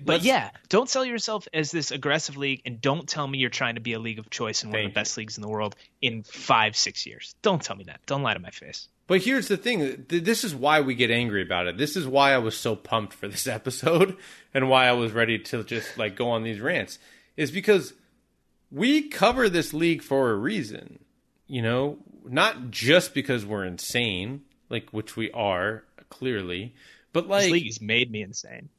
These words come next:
Speaker 2: we see what it is capable of being. Am I wrong? Like, you look at Atlanta.
Speaker 1: Yeah, man. Like, I mean, like,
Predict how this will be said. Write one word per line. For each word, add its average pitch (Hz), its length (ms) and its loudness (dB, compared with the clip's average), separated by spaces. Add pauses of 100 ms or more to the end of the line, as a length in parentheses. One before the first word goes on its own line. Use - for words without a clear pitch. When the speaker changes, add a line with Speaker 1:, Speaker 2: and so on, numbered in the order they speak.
(120)
Speaker 2:
we 165 240 2
see 202 840 -2 (840)
what 175 380 2
it 185 160 0
is 180 260 0
capable 160 920 0
of 131 260 -2
being. 147 520 -2 (2500)
Am 143 160 4
I 160 80 8
wrong? 240 520 6 (200)
Like, 160 280 2
you 165 260 2
look 220 280 0
at 226 220 2
Atlanta. 170 720 -4
Speaker 1:
Yeah, 370 340 -2
man. 233 340 -2
Like, 226 260 -4
I 190 40 0
mean, 233 280 -4
like, 175 200 -2